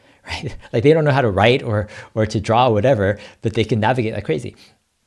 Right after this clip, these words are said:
I think in similar ways, this real world foundation model is gonna be able to navigate like that. Um, even though, let's say, it might not be as smart as the language model over there, um, it could navigate the,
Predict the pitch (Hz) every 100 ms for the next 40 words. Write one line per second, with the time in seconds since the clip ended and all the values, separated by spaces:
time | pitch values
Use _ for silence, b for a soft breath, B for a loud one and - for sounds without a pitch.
0 | _ _ _ - - _ 123 170 180 135
1 | 123 - 185 170 135 120 110 107 101 104
2 | 120 131 120 113 117 101 92 98 101 80
3 | 82 139 190 113 - 123 117 117 107 98
4 | 90 101 104 107 90 - 80 82 - B
5 | B B B 110 92 92 - _ - 139
6 | 156 131 127 - _ - 123 131 98 117
7 | 107 113 131 127 120 107 120 120 101 98
8 | - - _ _ 107 101 107 104 107 110
9 | 95 87 95 92 110 92 104 B B B
10 | - 107 107 117 117 98 - - 113 127
11 | 110 104 95